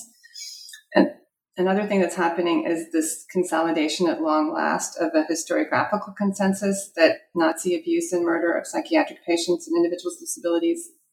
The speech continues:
constitute a form of racism. This was a really incredible accomplishment. And then, on the other hand, there's anti-abortion activists' efforts to reach out to disability activists with increasing success. And then there's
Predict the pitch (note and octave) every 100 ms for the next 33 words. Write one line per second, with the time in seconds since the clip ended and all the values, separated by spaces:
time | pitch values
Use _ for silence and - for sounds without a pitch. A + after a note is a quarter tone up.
0 | - - F3 F3+ F#3+ F#3 - D#3 F#3+ E3+
1 | E3 - - - G#3 A#3+ B3+ A3+ F#3+ F#3
2 | F3+ F3+ E3+ E3+ - F#3 - E3 - -
3 | - - G3 F#3+ B3+ B3+ - - - -
4 | - - - - - - - _ _ -
5 | F#3+ F#3 G3 G3 - - F3+ F#3+ G3+ G3+
6 | F#3+ F#3 F3+ F3 - - - - - F#3+
7 | G3+ F#3 F3+ F#3+ E3 D#3 - F3 E3+ -
8 | E3+ F3 F3 - F3 E3 - D#3+ - E3+
9 | - - E3 F#3+ G3 G3 A3 A3+ A#3 -
10 | - - _ - - - - - - -
11 | - C#4 D#4 D#4+ - - _ _ - -
12 | - E3+ F3 F3 F3+ F3 E3+ E3+ - -